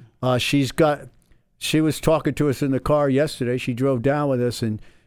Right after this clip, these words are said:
uh, it was better than any sermon I've heard in a while. I've heard some great sermons. Uh, her attitude on things.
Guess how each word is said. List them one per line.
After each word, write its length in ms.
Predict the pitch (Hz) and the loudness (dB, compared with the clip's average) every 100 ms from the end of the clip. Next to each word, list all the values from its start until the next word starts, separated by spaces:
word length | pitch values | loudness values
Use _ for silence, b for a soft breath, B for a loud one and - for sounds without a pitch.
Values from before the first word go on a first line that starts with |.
| b 131 | b -4
uh, 140 | 131 139 | -4 0
it 60 | |
was 160 | 143 104 | 0 2
better 260 | 143 147 | 2 4
than 100 | 135 143 | 2 2
any 180 | 139 | 0
sermon 400 | - 156 156 120 | 0 0 2 0
I've 180 | 127 127 | 0 -2
heard 200 | 131 123 | 0 -2
in 60 | 120 | 0
a 20 | |
while. 240 | 143 143 120 | 0 0 0
I've 140 | 135 | 0
heard 160 | 131 120 | 0 0
some 160 | 110 | -2
great 240 | 127 135 - | 0 0 2
sermons. 500 | 151 156 110 110 - b b b - | 2 4 2 -4 -10 b b b -6
Uh, 380 | 127 120 120 104 | -2 -2 -2 0
her 280 | 135 131 131 | 2 0 -2
attitude 580 | 151 156 135 - 127 120 | -2 0 0 0 2 0
on 180 | 120 113 | -2 -2
things. 480 | 117 117 143 - | -2 -2 -6 -10